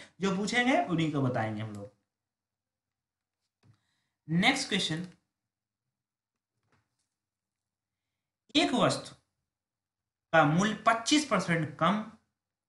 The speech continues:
कर दिया गया, तदनुसार यदि उसी मूल्य पर पहले वाला मूल्य दोबारा लागू करना हो तो कम किए गए मूल्य में कितने परसेंट की वृद्धि करनी पड़ेगी। तो अभी हमने आपको just पहला क्वेश्चन यही आपको समझाया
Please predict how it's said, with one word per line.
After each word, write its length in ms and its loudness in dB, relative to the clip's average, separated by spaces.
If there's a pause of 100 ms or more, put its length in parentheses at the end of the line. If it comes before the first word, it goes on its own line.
(400)
कर 120 2
दिया 280 4
गया, 200 4
तदनुसार 460 0
यदि 200 0
उसी 280 -2
मूल्य 200 6
पर 200 -2
पहले 280 2
वाला 200 4
मूल्य 220 2
दोबारा 300 2
लागू 280 2
करना 300 0
हो 280 -4 (220)
तो 140 -8
कम 220 4
किए 180 -2
गए 120 0
मूल्य 240 0
में 160 -2
कितने 280 -2
परसेंट 380 -4
की 100 -4
वृद्धि 340 -4
करनी 260 -10
पड़ेगी। 300 -16
तो 120 -10
अभी 220 2
हमने 280 4
आपको 300 2
just 300 0
पहला 300 0
क्वेश्चन 280 -6
यही 240 0
आपको 220 -2
समझाया 420 0